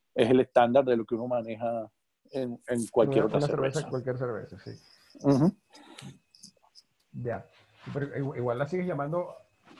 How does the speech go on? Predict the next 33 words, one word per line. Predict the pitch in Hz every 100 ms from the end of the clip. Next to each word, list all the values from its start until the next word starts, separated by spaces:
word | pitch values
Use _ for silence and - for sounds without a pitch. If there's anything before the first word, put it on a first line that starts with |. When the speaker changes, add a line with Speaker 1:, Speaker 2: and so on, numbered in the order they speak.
| - -
Speaker 2:
eh, | 131 120 113 117 -
sigue | 131 127
siendo | 170 175 180
ipa | 170 170 226 226
por | 165 139
el, | 127 120 113
por | 120
el, | 113 110 107 101 98 -
el | 117 110
proceso | 110 - 120 147
de |
fermentación | 139 127 113 101 - 127 147 156 156
y |
todo | 143
Speaker 1:
Sí, | - 180
Speaker 2:
lo | 156
demás. | 110 92 -
Speaker 1:
por | 131
el | 127
proceso | - 131 120 131 156
de | 151
fermentación, | 160 151 123 - 127 147
pero | 156 185 160 143
lo, | 135 131
lo | 127 131
trabajan | - 127 120 151
distinto | 151 - 226 -
y | 160
por | 139 131
eso | 123
le | 170 139
ponen | 143 156 185
el, | 131